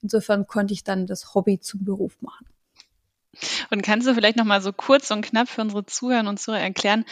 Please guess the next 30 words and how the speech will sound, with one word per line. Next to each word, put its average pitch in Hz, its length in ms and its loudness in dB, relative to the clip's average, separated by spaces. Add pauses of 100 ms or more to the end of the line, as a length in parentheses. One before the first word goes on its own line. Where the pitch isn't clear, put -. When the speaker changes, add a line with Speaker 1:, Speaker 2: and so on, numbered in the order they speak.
(180)
Speaker 2:
was - 260 -2
ist - 280 -2
die 175 60 -8
Börse 151 520 0
eigentlich? 160 360 -2
Kann 214 200 0
man 233 120 4
das 214 140 2
mit 208 140 -2
so 208 80 -2
ein 208 100 -2
paar 220 320 2
Sätzen 208 640 -2
beschreiben? 170 720 -2 (880)
Speaker 1:
Also 240 120 8
eigentlich 247 360 6
relativ 285 480 6
simpel. 254 460 -2
Die 185 120 -2
Börse 196 520 2
ist - 380 -6
ein 214 320 -2
Handelsplatz, - 920 -2
ein 185 260 -2
Marktplatz, 285 680 2
wo 196 80 2
Angebot 226 560 4
und 220 80 2
Nachfrage 202 560 4
zusammenkommen. 185 760 -4